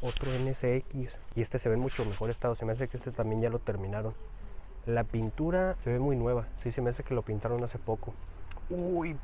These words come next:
padrino. Chequen el tablero, es pura fibra. Sus B B S. Los puros rines, ¿cuánto andarán esos el juego?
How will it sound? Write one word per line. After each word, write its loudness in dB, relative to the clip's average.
padrino. -2
Chequen 2
el 4
tablero, 2
es -4
pura -2
fibra. -2
Sus 0
B 4
B 6
S. -2
Los 0
puros 4
rines, 6
¿cuánto 8
andarán 8
esos 0
el 2
juego? 4